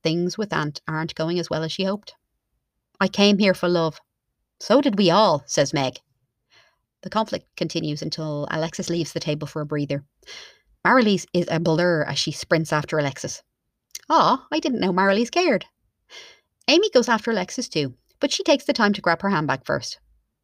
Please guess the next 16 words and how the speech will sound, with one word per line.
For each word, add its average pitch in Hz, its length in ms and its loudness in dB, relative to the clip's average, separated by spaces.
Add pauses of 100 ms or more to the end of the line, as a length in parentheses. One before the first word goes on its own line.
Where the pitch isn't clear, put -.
(360)
Away 135 220 0
from 233 140 -2
the 277 80 2
table, 208 400 2 (600)
Alexis 302 380 0
continues 285 520 0
to - 60 -8
complain 185 400 -2
about 160 220 -4
Megan's 160 540 -2
inconsiderate 170 720 -4
behaviour. 147 540 -4 (920)
Back 151 200 2
at 220 80 0
the 285 60 -2
table, 190 360 4